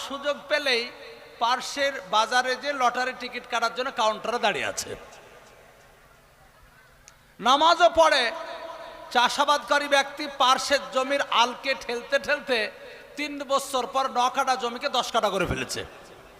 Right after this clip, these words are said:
না, হাসবেন না, খুব বুঝতে হবে বক্তব্য, কারণ যতক্ষণ আমি বক্তব্য করব,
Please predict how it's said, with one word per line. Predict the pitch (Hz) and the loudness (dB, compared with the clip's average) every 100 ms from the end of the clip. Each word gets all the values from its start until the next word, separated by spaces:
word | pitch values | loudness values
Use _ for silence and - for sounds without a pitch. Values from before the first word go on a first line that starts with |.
| - - - - _ _ _ _ | -20 -20 -20 -20 _ _ _ _
না, | 208 - 185 | -4 -2 0
হাসবেন | 269 247 349 269 | 0 0 -2 -2
না, | 190 143 - - | -4 -6 -12 -12
খুব | 330 220 | -10 -8
বুঝতে | 294 311 - | -8 -4 0
হবে | 254 269 226 | 0 0 -2
বক্তব্য, | - - 185 151 135 - - - - | -6 -8 -10 -10 -12 -16 -20 -6 0
কারণ | 262 262 214 | 0 0 -2
যতক্ষণ | 254 320 330 302 285 | -2 -4 -6 -4 -2
আমি | 262 240 | -2 -2
বক্তব্য | 240 311 311 311 | -2 -2 0 2
করব, | 302 254 | 2 2